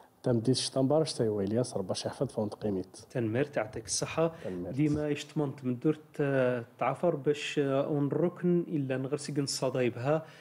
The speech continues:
Speaker 2: أدي يكون يعني يسولف ظواهر إلا أنيا يمارو. اكتظاهرت ممكن تلا ت-، تجوج نسقلق جار الأولياء، جار المنو اللي يسعزم.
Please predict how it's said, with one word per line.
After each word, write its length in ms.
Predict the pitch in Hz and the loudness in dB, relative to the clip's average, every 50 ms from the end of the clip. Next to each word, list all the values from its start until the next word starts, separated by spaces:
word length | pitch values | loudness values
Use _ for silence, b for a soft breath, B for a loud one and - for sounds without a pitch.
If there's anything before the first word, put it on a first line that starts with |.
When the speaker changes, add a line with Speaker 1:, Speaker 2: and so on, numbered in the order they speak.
| B B - | B B -6
Speaker 2:
أدي 160 | 127 120 147 | -2 -2 -2
يكون 520 | 143 - - 156 151 151 147 143 139 135 | -4 0 0 2 4 4 4 2 2 2
يعني 640 | 131 127 127 117 110 123 139 143 147 165 - 214 165 | 2 2 0 0 0 0 0 0 -2 -2 -4 -4 -4
يسولف 640 | 135 - - - - 151 143 147 147 147 - - - - 143 | -4 -4 -4 0 2 2 2 2 0 -2 -6 -10 -14 -6 -2
ظواهر 420 | 143 135 143 139 117 113 151 151 | 0 0 0 0 -2 -2 0 2
إلا 520 | 151 147 143 131 131 131 131 147 - 156 | 2 2 2 2 2 0 0 0 -2 0
أنيا 300 | 139 139 147 147 143 131 | 2 2 4 4 2 0
يمارو. 520 | 131 131 131 131 131 135 135 139 151 165 165 165 B B B B B B B - | 0 -2 -2 0 0 0 2 4 2 2 2 -2 B B B B B B B -16
اكتظاهرت 680 | - - - - 143 - 151 131 131 135 - - - | -16 -8 -2 -2 0 0 0 -2 -2 -6 -8 -4 -2
ممكن 420 | 147 139 - - - 147 147 147 147 | -2 -2 -2 0 0 2 2 0 -2
تلا 500 | - - 131 127 127 127 127 135 - 127 - - | -4 -2 0 2 2 2 2 0 -2 -6 -12 -2
ت-، 100 | - 143 | 0 0
تجوج 640 | 131 131 - - - 127 123 160 160 139 135 156 | 0 0 -4 -12 -14 -4 0 0 0 0 2 2
نسقلق 760 | 151 143 143 143 143 143 139 - - - 143 139 139 139 - | 2 2 2 2 0 0 -2 -4 -6 -4 -4 -6 -4 -6 -8
جار 240 | 139 - 139 135 - | -4 0 0 0 2
الأولياء، 760 | 139 - - 180 151 139 123 127 131 143 151 165 165 165 165 | 0 0 2 2 0 0 0 -4 0 2 2 4 4 4 2
جار 240 | 151 135 143 135 135 | 2 2 -2 -2 -2
المنو 380 | 135 135 135 139 139 147 147 143 | -2 -4 -4 -2 0 2 2 2
اللي 200 | 139 135 139 131 | 2 0 -2 0
يسعزم. 580 | 127 - - 123 139 139 131 135 160 170 170 | 0 0 0 0 0 -2 0 2 2 2 2